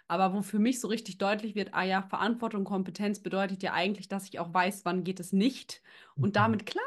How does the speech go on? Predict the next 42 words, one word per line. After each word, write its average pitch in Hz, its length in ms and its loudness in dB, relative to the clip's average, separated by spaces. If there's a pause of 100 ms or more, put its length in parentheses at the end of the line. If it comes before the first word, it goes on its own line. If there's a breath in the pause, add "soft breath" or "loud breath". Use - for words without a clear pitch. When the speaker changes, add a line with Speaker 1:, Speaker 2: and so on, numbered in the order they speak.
Speaker 1:
zu 240 140 -2
sein 175 320 2
und 185 100 0
damit 202 360 0
da 285 220 6
zu - 180 -8
sein 180 280 2
und 180 120 -2
sich 196 160 -8
das, 196 260 -2
ähm, 190 260 4
Speaker 2:
Mhm. - 0 -
Speaker 1:
zu - 160 2
erlauben 190 500 4
und 180 100 2
auch 190 160 -2
zu 180 220 -8
wissen, 220 360 0 (320 loud breath)
dass 190 200 -2
das 208 200 0
ja 196 120 0
auch 190 100 -2
für - 160 -6
mein 190 240 4
Gegenüber 196 500 2
eigentlich, 185 640 -2
ähm, 175 520 -4
ja, 190 180 -2
das 185 180 -6
Beste 196 260 -4
ist, 190 140 -4
was 185 140 -6
ich - 240 -10
tun 339 280 6
kann. 160 240 -2
Weil 165 140 -2
wenn 180 140 0
ich 185 120 -4
anfange 190 400 -2
aus 165 180 -4
einer, 170 460 -4 (440 soft breath)
ähm, 170 600 -6